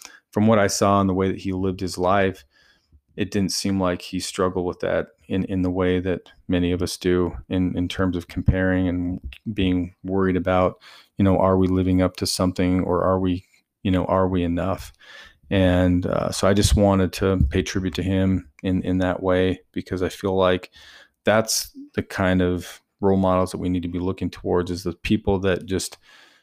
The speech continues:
are able to manage that or have that quality about them, and then reflect back in a, in a way to how do we do that ourselves? How do we start to feel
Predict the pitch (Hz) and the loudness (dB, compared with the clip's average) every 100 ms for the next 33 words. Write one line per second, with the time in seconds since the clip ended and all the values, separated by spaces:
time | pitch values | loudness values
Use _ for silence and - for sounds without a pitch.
0 | _ _ - 98 90 95 98 92 - 87 | _ _ -6 -2 0 0 -2 -2 -2 -2
1 | 85 92 101 95 98 110 - 101 92 92 | 0 0 -2 -2 0 0 -2 -4 -2 0
2 | 90 - - - - 90 90 90 95 87 | -2 -6 -14 -18 -6 -2 -2 0 -2 -2
3 | - - 90 95 98 95 85 87 92 - | -4 -4 0 0 0 -2 -2 -2 -2 0
4 | 110 113 117 - _ - - _ _ - | 0 2 0 -4 _ -20 -20 _ _ -6
5 | 117 95 95 92 92 92 92 92 - 98 | 0 2 2 2 2 2 0 -2 0 -2
6 | 92 92 98 - _ _ _ - 95 92 | 0 0 0 -2 _ _ _ -4 -2 -2
7 | - 92 87 92 95 92 - 90 87 - | -2 -4 -2 -2 -2 -4 -2 -2 -2 -4
8 | - 95 92 95 92 92 90 87 85 - | -2 0 0 -2 -2 -2 -2 -2 -4 -2
9 | 95 90 - 92 92 92 90 - - 92 | -2 -2 -2 -4 -2 -2 -2 -4 -2 -2
10 | 87 101 - 98 92 92 | -2 -10 -6 0 0 0